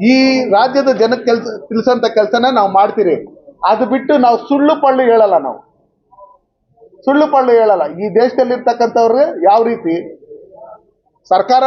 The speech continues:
ಬರಕ್ ಮೊದ್ಲು ಯಾವ ತರ ಇತ್ತು ಕರ್ನಾಟಕ, ಇವತ್ತು ಯಾವ ತರ ಇದೆ, ವಿಧಾನಸೌಧದಲ್ಲಿ ಶತ್ರು ರಾಷ್ಟ್ರಕ್ಕೆ ಜೈ ಅಂತ ಕೂಗಂತವ್ರಿಗೆ ಕ್ಲೀನ್ ಶೀಟ್, ಪೊಲೀಸ್ ಸ್ಟೇಷನ್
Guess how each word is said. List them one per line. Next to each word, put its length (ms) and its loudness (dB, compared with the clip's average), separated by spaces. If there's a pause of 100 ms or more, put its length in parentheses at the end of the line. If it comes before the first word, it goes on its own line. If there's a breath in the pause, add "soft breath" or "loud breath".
ಬರಕ್ 240 0
ಮೊದ್ಲು 220 0
ಯಾವ 160 2
ತರ 180 4
ಇತ್ತು 220 -4
ಕರ್ನಾಟಕ, 380 -2 (640)
ಇವತ್ತು 420 0
ಯಾವ 180 2
ತರ 100 2 (120)
ಇದೆ, 160 -2 (720)
ವಿಧಾನಸೌಧದಲ್ಲಿ 880 0 (640)
ಶತ್ರು 260 0 (100)
ರಾಷ್ಟ್ರಕ್ಕೆ 360 -2
ಜೈ 80 4 (120)
ಅಂತ 200 -8
ಕೂಗಂತವ್ರಿಗೆ 640 0 (1900)
ಕ್ಲೀನ್ 260 2
ಶೀಟ್, 260 0 (1160)
ಪೊಲೀಸ್ 240 2
ಸ್ಟೇಷನ್ 320 0